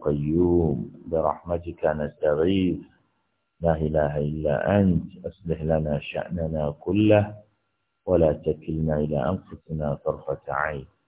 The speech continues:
اللهم ربنا آتنا في الدنيا حسنة وفي الآخرة حسنة وقنا عذاب النار. اللهم صل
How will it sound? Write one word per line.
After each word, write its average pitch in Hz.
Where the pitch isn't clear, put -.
اللهم 80
ربنا 73
آتنا 76
في -
الدنيا 78
حسنة 104
وفي 82
الآخرة 92
حسنة 101
وقنا 82
عذاب 76
النار. 73
اللهم 78
صل 76